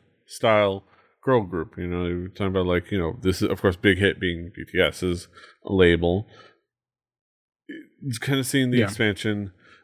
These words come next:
Speaker 1: Uh, it, it's definitely gonna be interesting to see what Big Hit does f-, in the form of a girl group.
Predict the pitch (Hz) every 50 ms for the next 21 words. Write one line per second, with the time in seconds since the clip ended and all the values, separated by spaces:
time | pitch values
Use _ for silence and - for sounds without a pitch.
0 | _ - 110 110 110 110 110 110 110 110 107 107 107 107 107 104 98 95 98 101
1 | 104 95 - _ _ _ _ _ - 113 120 120 120 110 80 - - _ _ _
2 | _ - 131 120 127 - - 135 147 160 180 208 190 185 196 175 165 170 156 151
3 | 139 135 131 135 131 131 156 143 - - 143 131 117 107 - - 123 120 110 104
4 | 107 110 - - - 90 98 107 98 87 - - 107 101 - - 92 92 - 98
5 | 95 92 90 87 - - _ _ - - - _ _ _ _ - - 101 95 90
6 | 90 90 90 90 90 90 90 87 92 95 92 - - - 98 95 92 90 90 87
7 | 85 90 87 - 98 92 85 80 82 - - 73 80 - - _